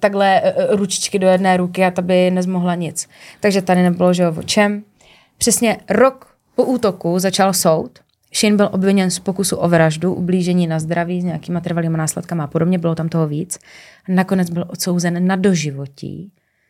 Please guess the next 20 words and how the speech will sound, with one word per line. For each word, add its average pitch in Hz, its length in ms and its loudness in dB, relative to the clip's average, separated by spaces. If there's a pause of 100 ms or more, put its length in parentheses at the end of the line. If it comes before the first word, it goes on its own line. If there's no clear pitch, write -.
s - 160 -2
minimem 214 480 2 (140)
šesti 202 640 -2 (220)
let. - 400 -4 (1300)
A 160 300 -2 (840)
blbý 233 480 2
je, 156 200 2 (640)
že 202 160 -2
v 180 60 -2
březnu 202 500 2 (300)
loňského 196 420 0
roku 175 180 -4
dva 165 160 -2
tisíce 175 360 -8
dvacet 165 320 -6
pět - 320 -8 (1040)
on 190 60 0
byl 185 140 2
přemístěn 180 920 2
do 180 140 4